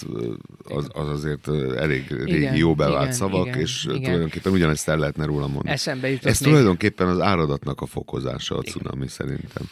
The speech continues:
Speaker 2: Eszembe jutott még a földcsuszamlás. Hát az se egy vidám dolog.
Speaker 1: Jó,
Speaker 2: És,
Speaker 1: de
Speaker 2: ö,
Speaker 1: azt negatív dolgokra szoktuk mondani, amikor
Speaker 2: földcsuszamlásszerű
Speaker 1: föld-
Speaker 2: győzelem
Speaker 1: Igen?
Speaker 2: a választásokon,
Speaker 1: Én
Speaker 2: földcsuszamlásszerű
Speaker 1: tényleg.
Speaker 2: győzelem. Hát igen.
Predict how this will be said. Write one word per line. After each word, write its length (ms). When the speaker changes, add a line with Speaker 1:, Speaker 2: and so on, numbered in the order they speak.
Speaker 2:
Eszembe 460
jutott 260
még 180
a 80
földcsuszamlás. 1200
Hát 200
az 120
se 180
egy 140
vidám 340
dolog. 420
Speaker 1:
Jó, 180
Speaker 2:
És, 100
Speaker 1:
de 120
Speaker 2:
ö, 40
Speaker 1:
azt 180
negatív 440
dolgokra 400
szoktuk 380
mondani, 220
amikor 160
Speaker 2:
földcsuszamlásszerű 600
Speaker 1:
föld- 240
Speaker 2:
győzelem 600
Speaker 1:
Igen? 480
Speaker 2:
a 100
választásokon, 880
Speaker 1:
Én 60
Speaker 2:
földcsuszamlásszerű 960
Speaker 1:
tényleg. 200
Speaker 2:
győzelem. 400
Hát 300
igen. 240